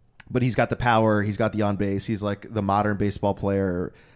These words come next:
uh, and has been doing it since he was, he was so young. But I don't think he's underrated at all. I know he's, uh, this is obviously not the right season to look at because he's been off to a little bit of a slow start this year.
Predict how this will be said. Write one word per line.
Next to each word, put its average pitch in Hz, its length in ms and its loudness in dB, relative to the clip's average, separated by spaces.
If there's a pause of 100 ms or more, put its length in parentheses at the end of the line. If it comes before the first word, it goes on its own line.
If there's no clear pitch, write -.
(120)
uh, 101 300 2
and 107 80 2
has 104 160 2
been 107 140 0
doing 104 180 4
it 95 100 -2
since 98 160 -8
he 104 80 0
was, 92 340 -4
he 101 120 -6
was 98 120 -6
so 104 140 0
young. 101 240 0
But 120 180 -2
I 196 180 4
don't 247 240 4
think 233 180 0
he's 190 580 -2
underrated 190 540 6
at 180 80 4
all. 214 320 6
I 143 120 6
know 190 120 6
he's, 185 240 2
uh, 143 80 -2
this 165 200 0
is 135 80 -6
obviously 139 360 0
not 120 120 0
the 120 80 0
right 107 160 0
season 101 220 -4
to 98 60 -2
look 101 160 0
at 92 160 -2
because 92 220 -4
he's 92 140 -6
been 98 100 -2
off 92 140 -4
to 98 60 -2
a 98 40 -2
little 95 180 -4
bit 92 100 -6
of 92 60 -4
a 92 60 -6
slow 85 200 -6
start 85 300 -8
this - 180 -14
year. 73 200 -10